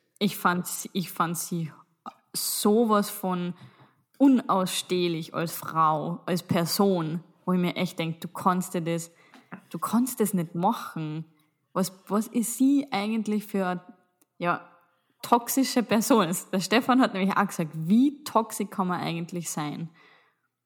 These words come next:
Und er ist einfach nur, ja, keine Ahnung.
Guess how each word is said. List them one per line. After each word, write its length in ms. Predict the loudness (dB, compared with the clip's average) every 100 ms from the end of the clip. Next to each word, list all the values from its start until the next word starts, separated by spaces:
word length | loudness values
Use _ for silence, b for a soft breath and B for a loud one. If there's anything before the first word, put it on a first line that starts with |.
| _ _ -2
Und 180 | 0
er 220 | 2 2 2
ist 140 | 4
einfach 320 | 2 2 4
nur, 560 | 6 6 6 4 0 -8 _ _ _ _ _ _ _
ja, 380 | -2 0 0 -4
keine 240 | 0 2 2
Ahnung. 460 | 0 -4 -6 -10